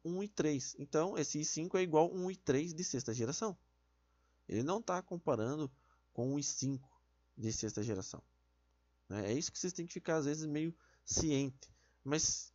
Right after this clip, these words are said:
se tem um i cinco, cara, não compensa trocar, entendeu? É mais ou menos essa a ideia, galera, certo? Agora se você comparar aqui, ó,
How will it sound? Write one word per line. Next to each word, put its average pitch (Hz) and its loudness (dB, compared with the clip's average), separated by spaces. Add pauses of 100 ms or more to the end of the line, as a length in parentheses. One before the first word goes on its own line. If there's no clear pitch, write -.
se 208 -2
tem 220 2
um 240 2
i 185 2
cinco, 180 -2
cara, 180 4
não 156 -2
compensa 233 -2
trocar, 196 0
entendeu? 123 0 (920)
É - -4
mais 147 0
ou 202 -4
menos 226 -4
essa 208 0
a - 0
ideia, 123 4
galera, 95 0 (140)
certo? - -4 (480)
Agora 113 2
se - -4
você 165 -2
comparar 170 2
aqui, 123 -4
ó, 80 -4